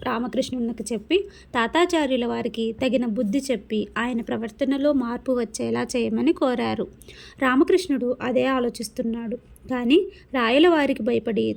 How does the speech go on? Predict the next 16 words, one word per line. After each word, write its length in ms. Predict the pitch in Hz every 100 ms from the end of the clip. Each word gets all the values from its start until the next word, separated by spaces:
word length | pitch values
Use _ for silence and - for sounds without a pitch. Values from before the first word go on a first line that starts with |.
| 247
తగు 140 | 240
సమయం 420 | 247 240 240 254
కోసం 420 | 269 233 - 359 330
ఎదురు 320 | 262 262 254
చూస్తున్నాడు. 600 | 240 - 233 226 226 214 - - - - -
తాతాచార్యుల 720 | 214 214 330 349 320 302 302
వారి 240 | 269 247
ప్రవర్తన 680 | 254 240 233 226 226 233 233
క్రమంగా 640 | 240 247 233 233 240 226 226
రాయల 320 | 233 233 254
వారికి 320 | 254 240 254
కూడా 280 | - 233 262
తెలిసింది. 580 | 294 247 220 233 208 214 - - - -
ఆయన 200 | 262 247
ప్రవర్తన 540 | - 233 254 320 311
వలన 480 | 311 254 233 226